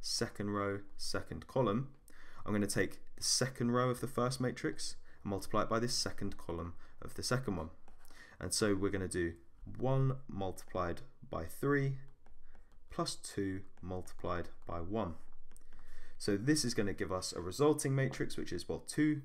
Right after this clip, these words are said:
multiplied by one is two, plus three times four is twelve, so it's gonna be fourteen. Then we've got two multiplied by three is six, plus three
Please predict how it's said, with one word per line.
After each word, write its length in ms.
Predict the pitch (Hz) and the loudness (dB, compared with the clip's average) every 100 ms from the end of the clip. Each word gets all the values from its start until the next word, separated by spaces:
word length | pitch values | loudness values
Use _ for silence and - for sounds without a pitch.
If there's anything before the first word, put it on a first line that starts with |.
| 101 | -6
multiplied 400 | 90 - 92 87 | -6 -4 -4 -4
by 60 | |
one 200 | 85 85 | -4 -6
is 120 | 78 - | -6 -2
two, 320 | 120 117 113 - - - - - | 2 2 2 -6 -20 -20 -12 -2
plus 260 | 127 - | 0 0
three 400 | - 101 95 95 - - | -2 0 0 -2 -8 -8
times 300 | 87 85 - | -6 -4 -4
four 380 | - 110 107 - | 0 2 2 0
is 300 | 85 82 - - - | -6 -6 -8 -12 -14
twelve, 600 | - - 92 85 101 135 - - - - | -10 -2 0 2 0 -2 -8 -16 -14 -14
so 140 | - 85 | -6 -6
it's 140 | - | -4
gonna 160 | - 85 | -4 -2
be 180 | 82 78 - - | -2 -2 -6 0
fourteen. 540 | 104 98 - 143 156 156 - - - - - - - - - - | 2 4 4 2 2 0 -4 -6 -6 -2 0 0 -2 -6 -10 -8
Then 100 | 98 | -4
we've 100 | 98 | -2
got 160 | - - | -2 -4
two 180 | - 117 | 0 2
multiplied 440 | 110 101 95 90 | 2 0 -2 0
by 100 | 90 | -2
three 280 | - 92 85 | -4 -2 -2
is 140 | - | -2
six, 460 | - - 135 - - | -2 2 2 0 -6
plus 480 | - 107 92 - - - - - | -6 -6 -4 -6 -8 -12 -16 -4
three 360 | 113 110 107 | 2 4 4